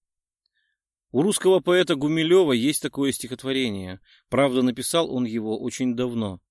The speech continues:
девяносто лет назад, и посвятил его женщине". "Возможно, совпадение", предположил Дабс. "А если нет?"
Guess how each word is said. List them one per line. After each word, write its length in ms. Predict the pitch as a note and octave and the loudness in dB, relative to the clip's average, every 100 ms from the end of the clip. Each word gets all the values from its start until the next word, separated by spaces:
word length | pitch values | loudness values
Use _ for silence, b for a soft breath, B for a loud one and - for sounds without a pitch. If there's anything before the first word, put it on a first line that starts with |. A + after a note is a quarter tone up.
| _ | _
девяносто 440 | G#2 A2 C3+ - A2+ | -4 -2 -2 -2 -2
лет 220 | A#2+ - | -2 -4
назад, 440 | A#2 G2+ F#2+ - b b - | -4 -4 -6 -8 b b -10
и 120 | A#2 | -6
посвятил 500 | B2 B2 A2 E3 D#3+ | -4 -4 -4 -4 -2
его 420 | B2 A2+ A#2+ - | -2 -2 -2 -4
женщине". 720 | G2 A2 G2+ - G2 F#2 F#2 _ _ _ _ _ _ _ _ _ _ - | -6 -6 -6 -8 -8 -10 -12 _ _ _ _ _ _ _ _ _ _ -12
"Возможно, 720 | F2 G2 F#2 F#2+ E2+ G#2 B2 | -6 -4 -4 -6 -6 -4 -4
совпадение", 960 | - A#2 - D#3 A#2+ F#2+ F#2+ B2 G#2 D#2 _ _ _ | -6 -10 -6 -4 -4 -4 -2 -2 -4 -10 _ _ _
предположил 640 | - F#3+ - B2 A2+ A2 G#2 | -6 -6 -2 -2 0 -2 -4
Дабс. 420 | G2 E2+ - - _ _ _ _ _ _ _ _ _ _ _ _ _ - | -6 -8 -10 -14 _ _ _ _ _ _ _ _ _ _ _ _ _ -14
"А 540 | G#2+ G#2+ A2+ A2+ A2 | -8 -6 -4 -2 -4
если 580 | G2+ F#2+ G#2 - - F#2 | -4 -4 -2 -2 -4 -6
нет?" 600 | F2+ F2+ F#2+ E3+ - | -4 -4 -4 -6 -10